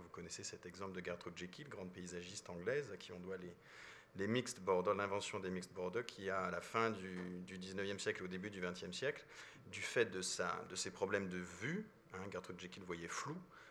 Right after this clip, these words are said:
et donc elle décide de créer ces mixed borders en insistant beaucoup sur des taches de couleurs vives, tout simplement parce que s'il n'y avait pas cet aspect,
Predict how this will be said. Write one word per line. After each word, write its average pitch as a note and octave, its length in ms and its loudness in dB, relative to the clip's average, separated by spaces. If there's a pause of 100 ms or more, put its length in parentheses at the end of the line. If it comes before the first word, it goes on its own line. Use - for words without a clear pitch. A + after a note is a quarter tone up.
(160)
et - 40 -14
donc G2 200 -2
elle A2 100 2
décide A2+ 340 2
de G2+ 100 2
créer G2+ 260 4
ces G2+ 160 0
mixed F#2+ 260 0
borders F#2+ 360 6
en F#2+ 100 0
insistant F#2+ 380 0
beaucoup G#2 240 -6
sur G2+ 180 -4
des F2+ 120 -8
taches - 460 6
de G2 60 -4
couleurs G2 480 4 (100)
vives, C3+ 300 -4 (100)
tout - 120 -8
simplement G#2 440 2
parce - 160 -2
que - 80 -4
s'il - 200 -2
n'y G2+ 60 6
avait G2 80 0
pas A2+ 120 8
cet F#2 240 -2
aspect, G#2 400 2